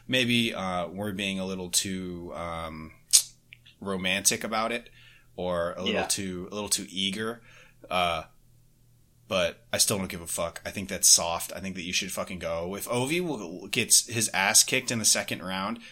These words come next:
Speaker 1: and then goes and represents Rus-, Russia, like, show some fucking patriotism here.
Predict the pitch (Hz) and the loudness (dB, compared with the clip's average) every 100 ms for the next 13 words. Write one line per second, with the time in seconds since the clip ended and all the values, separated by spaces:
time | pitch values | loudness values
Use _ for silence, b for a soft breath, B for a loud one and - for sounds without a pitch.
0 | B - 104 101 101 104 101 101 98 107 | B -6 -2 0 2 2 2 2 0 -2
1 | 98 92 85 82 90 - 92 98 - 131 | 0 2 2 4 4 4 2 2 4 2
2 | 139 b b b - 92 - b b b | 0 b b b -4 -4 -4 b b b
3 | - 139 151 156 127 127 104 - 95 95 | 0 6 8 6 6 2 2 -2 -2 -2
4 | 92 - 82 80 82 78 | -6 -4 -4 -4 -6 -10